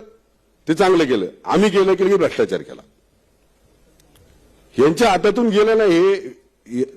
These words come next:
जसं दोन हजार सतरा पासनं यांच्या हातात तर पिंपरी चिंचवड महापालिकेतल्या सगळ्या हा विकास कामात कोण पाच वर्ष गेलंच नाही ना. मला महापौर करा म्हणायला, मला स्टँडिंग कमिटीचा चेअरमन करा म्हणायला.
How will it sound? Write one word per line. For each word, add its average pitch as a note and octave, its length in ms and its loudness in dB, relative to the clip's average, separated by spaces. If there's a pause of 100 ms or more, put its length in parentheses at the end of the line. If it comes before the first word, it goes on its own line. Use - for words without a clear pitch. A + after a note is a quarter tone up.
जसं D3+ 380 0
दोन F#3 220 0
हजार E3 200 0
सतरा E3 320 -4
पासनं D#3 380 -4 (580)
यांच्या C#3+ 300 2
हातात D3+ 240 -2
तर F#3+ 340 0 (340)
पिंपरी E3 260 -4
चिंचवड F#3+ 240 0
महापालिकेतल्या E3 720 0
सगळ्या E3 460 0 (340)
हा D3 160 0
विकास C#3+ 360 0
कामात C#3 240 -2 (100)
कोण F#3 140 0
पाच G3 280 -4
वर्ष G#3 200 0
गेलंच G3+ 340 0
नाही G#3+ 120 -2
ना. A3 260 -6 (1300)
मला C3 140 2
महापौर C3+ 360 0
करा B2+ 180 0
म्हणायला, G2 340 -2 (2000)
मला D3 220 2
स्टँडिंग D3 340 0
कमिटीचा D3 360 0
चेअरमन C#3+ 540 0
करा B2+ 240 -2
म्हणायला. F#2 320 -6